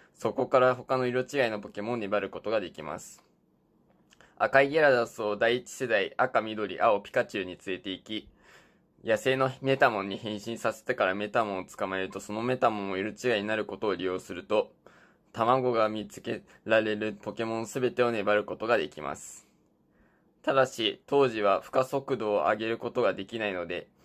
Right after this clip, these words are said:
一体孵化するだけでも時間がかかるのが特徴です。スリーディーエスのブイシー版でもできるので、持っている人は試してみてください。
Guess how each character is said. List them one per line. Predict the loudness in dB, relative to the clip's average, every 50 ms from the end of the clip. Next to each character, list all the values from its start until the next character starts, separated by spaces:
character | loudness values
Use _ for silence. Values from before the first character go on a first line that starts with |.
| _ _ -8
一 | -8 -8
体 | -8 _ 2 2 2 2
孵 | 0 -4
化 | -4 -4 -4
す | -4 -6
る | -6 -4 -2
だ | -2 -2
け | -2 -4 -6
で | -6
も | -6 -6 -6
時 | -8 -4
間 | 0 0 0 0 -2 -2 -4
が | -4 -4
か | -4 -4
か | -2 -2
る | -2 0
の | -2 -2 -2
が | -2 -2
特 | -2 -6 -8 -8
徴 | -8 -6 -6 -4
で | -4 -6 -8
す。 | -8 -12 -18 -20 _ _ _ _ _ _ -20 _ _ _ _ _
ス | -12 -6 -2
リ | -2 0 0 -2
ー |
デ | -2 -2
ィ | 0 0
ー | 0
エ | 0
ス | 0 -4
の | -6 -6
ブ | -6 -4 -4
イ | -4 -4 -4
シ | -6 -8 -10 -10 -12 -12 _ -20 -20 -20
ー | -20 -2
版 | 2 2 4 4 2 -2 -8 _
で | 0 0 2
も | 2 4 2 2 2 0 -4 _ _ _
で | -6 -4 -4
き | -2 -4
る | -2
の | -2 -2 -2
で、 | 0 0 0 0 0
持 | -2 -4 -4
っ | -2
て | -2 -2
い | -2
る | -2 -4
人 | -2 -2 -2 -2
は | 0
試 | -2 -4 -4 -4
し | -8
て | -8 -8
み | -8 -8 -8
て | -10 -10
く | -4
だ | -2 -2 0
さ | 2 2 2
い。 | 2 0